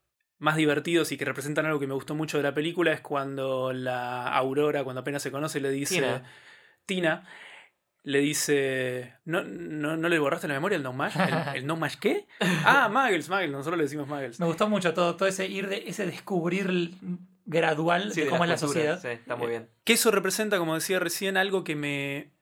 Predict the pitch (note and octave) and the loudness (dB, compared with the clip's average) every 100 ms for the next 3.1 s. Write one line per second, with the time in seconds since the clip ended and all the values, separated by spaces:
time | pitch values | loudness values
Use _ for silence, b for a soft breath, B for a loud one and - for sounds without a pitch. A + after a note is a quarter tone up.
0 | _ C#3+ C#3 C#3+ - D#3+ D3+ D3+ C#3 C3+ | _ -4 0 0 0 -4 -6 -6 -4 -2
1 | C3 D#3+ C#3+ C#3 D#3 D3+ C#3 - - _ | 2 2 0 -4 -6 -4 -6 -8 -14 _
2 | _ _ _ C3+ C3 C#3+ C#3 C3+ C3+ C3 | _ _ _ -8 -4 0 0 0 -2 -6
3 | - | -12